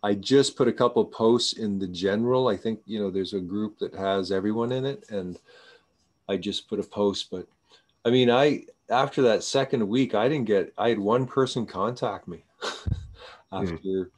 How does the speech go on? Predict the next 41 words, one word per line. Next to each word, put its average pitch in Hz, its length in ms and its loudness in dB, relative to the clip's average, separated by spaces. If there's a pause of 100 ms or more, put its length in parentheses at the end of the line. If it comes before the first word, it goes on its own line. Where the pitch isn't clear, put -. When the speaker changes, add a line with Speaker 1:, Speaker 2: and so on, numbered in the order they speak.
(440)
Speaker 1:
uh, 90 220 -8
all 101 260 2
the 98 80 -4
stuff 107 320 -2
I 101 80 0
put 92 220 -6
forward. 107 400 2
So 101 100 0
I, 95 240 0
I 98 60 -4
don't 120 240 -2
think 131 180 -6
people 113 400 -2
are, 92 240 -2 (880)
are 92 80 -12
communicating 104 640 -6
that 95 280 -4
much 98 340 -6
other 98 260 -4
than, 92 240 -6
I 90 140 -10
think 113 180 -6
it 123 100 0
may 107 200 2
be 101 140 -2
just, 104 380 -6
everyone's 107 340 0
just 107 200 -4
got 101 220 2
enough 92 320 -4
on 92 80 -4
their 85 100 -6
plate 98 340 -6
just - 280 -10
to - 60 -12
keep - 260 -12
up 104 220 -6
to 90 160 -12
it, - 120 -16
you 85 120 -14
know? 87 180 -14